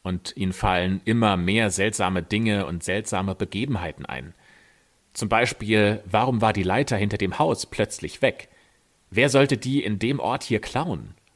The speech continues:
Wenn man eine Leiter braucht und keine zur Hand hat, dann leiht man die sich halt mal eben kurz von den Nachbarn aus. Aber bei den Sodders ist den ganzen Tag über jemand zu Hause.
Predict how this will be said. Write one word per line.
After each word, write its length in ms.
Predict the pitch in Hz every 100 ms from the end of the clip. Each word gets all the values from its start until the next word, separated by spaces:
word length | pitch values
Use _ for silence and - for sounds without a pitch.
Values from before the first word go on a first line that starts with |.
| _ _ _ _ _ _
Wenn 100 | 113
man 160 | 123 120
eine 160 | 113 104
Leiter 260 | 117 135
braucht 300 | - 71 -
und 80 | 87
keine 240 | - 104
zur 160 | - 104
Hand 220 | 117 -
hat, 260 | 90 - -
dann 240 | 98 101 -
leiht 200 | 95 -
man 120 | 104
die 60 | 104
sich 140 | -
halt 160 | 110 104
mal 160 | 98
eben 180 | 98 101
kurz 260 | - 107 -
von 100 | 87
den 120 | 82
Nachbarn 360 | 92 - 95
aus. 400 | 71 76 104 - - - _ _ -
Aber 160 | 101
bei 100 | 98
den 140 | 98 95
Sodders 400 | 107 120 113 -
ist 260 | 107 -
den 100 | 98
ganzen 320 | 87 113 - 120
Tag 300 | - 131 135
über 100 | 104
jemand 300 | 110 107 -
zu 160 | -
Hause. 400 | 113 180 71 58